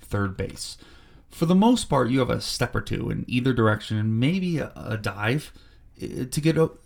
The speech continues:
to a ball, or it's by you. You, that's, it's that fast.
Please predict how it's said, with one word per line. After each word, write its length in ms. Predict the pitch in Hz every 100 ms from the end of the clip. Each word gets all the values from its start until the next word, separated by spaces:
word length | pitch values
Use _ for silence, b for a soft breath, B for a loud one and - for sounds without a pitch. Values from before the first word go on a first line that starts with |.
| -
to 100 | 180
a 60 |
ball, 240 | 156 170 175
or 220 | 131 135
it's 200 | 131 131
by 280 | 120 131 156
you. 300 | 139 - -
You, 400 | - 127 131 113 78
that's, 380 | - 151 165 -
it's 260 | 156 131 -
that 200 | 143 165
fast. 600 | - 131 123 - - -